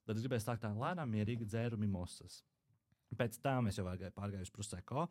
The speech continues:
tad bija jāiet lejā, jā, uz skatuves, tad jau bija beigusies izrāde un bija sākās bankets. Ām, tur nekas īpašs, ā, beidzas bankets. Ām, tie, kas zina, eh, tādu režisoru Laura Groza.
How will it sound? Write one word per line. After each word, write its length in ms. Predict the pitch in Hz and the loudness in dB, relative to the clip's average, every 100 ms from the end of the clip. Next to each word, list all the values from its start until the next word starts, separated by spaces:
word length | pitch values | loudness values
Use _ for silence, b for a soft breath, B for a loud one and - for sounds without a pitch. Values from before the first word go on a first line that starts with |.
| B B | B B
tad 160 | 165 151 | -2 0
bija 200 | 113 117 | 2 2
jāiet 160 | 104 | 2
lejā, 300 | 104 92 104 143 | 0 0 0 0
jā, 140 | 139 73 107 | 0 -2 -2
uz 220 | 104 113 - | 0 -2 -2
skatuves, 400 | - 90 131 143 | -6 -4 -6 -2
tad 120 | 127 | 0
jau 80 | 98 | 0
bija 280 | 82 101 | -2 -2
beigusies 540 | 101 110 98 92 90 - | 0 0 -2 -6 -10 -8
izrāde 440 | 107 107 98 90 92 | -4 0 0 0 -4
un 80 | |
bija 140 | 90 98 | -4 -4
sākās 320 | 95 90 87 | -6 -6 -8
bankets. 540 | 90 90 92 170 202 - B B B _ | -6 -6 -2 -4 -4 -10 B B B _
Ām, 580 | 98 92 92 92 92 92 87 _ _ | -4 0 0 0 0 -2 -4 _ _
tur 240 | 226 202 139 | 2 2 0
nekas 260 | 110 117 120 | -6 -4 -2
īpašs, 440 | 208 226 170 - - | -2 0 -2 -4 -8
ā, 200 | - 101 104 101 | -2 0 2 2
beidzas 280 | 123 117 113 | 0 0 0
bankets. 460 | 143 196 165 - b b b _ | -2 -2 -6 -10 b b b _
Ām, 460 | 101 101 101 98 101 - _ _ _ _ _ _ _ _ _ _ | -2 0 0 -2 -4 -8 _ _ _ _ _ _ _ _ _ _
tie, 160 | 143 180 | 0 2
kas 140 | 147 | 0
zina, 480 | 113 117 190 147 135 - - | 0 0 0 0 -2 -6 -6
eh, 220 | 123 113 | 0 0
tādu 260 | 107 120 113 | 0 -2 0
režisoru 520 | 143 131 120 110 101 | 0 0 -2 0 0
Laura 380 | 104 104 117 120 | 0 0 0 0
Groza. 560 | 95 101 104 117 180 | -2 0 2 2 0